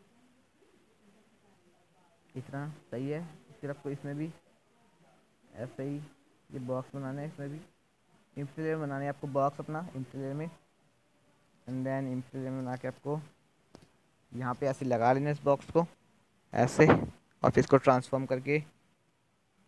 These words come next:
transform, and then यहाँ पे ऐसे fit, और इसमें भी select करके text के वो वाला gradient देना है, black color वाला ये रहा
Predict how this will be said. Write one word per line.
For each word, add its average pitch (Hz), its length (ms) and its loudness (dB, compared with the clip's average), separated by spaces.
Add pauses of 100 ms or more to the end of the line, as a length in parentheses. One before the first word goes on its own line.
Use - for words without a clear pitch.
(340)
transform, 135 600 2 (840)
and 120 240 2
then 120 140 4 (380)
यहाँ 123 140 10
पे 139 160 10
ऐसे 143 320 10 (2250)
fit, 147 340 10
और - 400 6
इसमें 143 160 6
भी 151 60 6
select 139 320 6
करके 139 300 0
text 135 320 2
के 160 120 4
वो - 560 0
वाला 143 140 12
gradient 143 360 4
देना 135 120 6
है, 135 140 4
black 127 200 8
color 139 200 6
वाला 139 180 8
ये 123 220 4
रहा 139 180 4